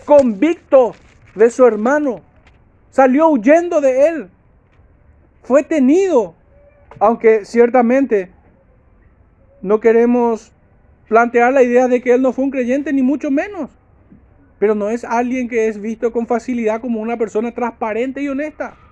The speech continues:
sino que se hizo siervo de su suegro para adquirir mujer. Estuvo en humillación.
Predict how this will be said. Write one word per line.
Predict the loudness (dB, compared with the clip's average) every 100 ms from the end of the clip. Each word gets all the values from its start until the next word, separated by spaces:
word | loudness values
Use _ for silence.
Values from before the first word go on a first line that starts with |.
| _ _ _ _ _ _ _ _ _ _ _ _ _ _ _ _ _ _ _ _ _ _ _ _ _ _ _ _ _ _ _ _ _ _ _ _ _ _ _ _ _ _ _ _ _
sino | 0 4 4 4
que | 0
se | 0
hizo | -2 -2
siervo | -6 0 2 2 2 0 0 -4 _ _ _ _ 0
de | 2
su | 2 -4
suegro | 2 4 6 4 2
para | 0 0
adquirir | -4 -6 -6 -4
mujer. | -6 -2 2 2 0 -10 _ _ _ _ -20 -20 _ _ _ -2
Estuvo | 0 0 0 0
en | 0
humillación. | 2 0 -2 -2 2 2 0